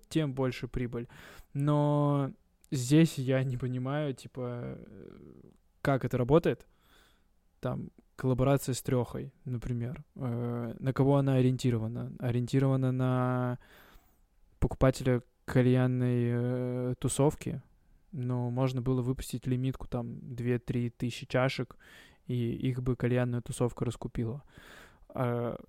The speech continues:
основному потребителю кальянной розницы, а мы все знаем, что это люди, которые вообще не знают, кто такие, кто такой Трёха,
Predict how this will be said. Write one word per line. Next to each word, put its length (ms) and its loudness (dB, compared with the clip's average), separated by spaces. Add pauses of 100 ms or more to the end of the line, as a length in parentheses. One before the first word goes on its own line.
(320)
основному 520 0
потребителю 840 0 (760)
кальянной 400 2
розницы, 540 2 (960)
а 80 0
мы 100 4
все 140 2
знаем, 280 6
что 180 2
это 160 6
люди, 300 4
которые 460 4
вообще 500 6
не 160 6
знают, 420 2
кто 180 -8
такие, 840 -2
кто 140 -18
такой 220 0
Трёха, 520 2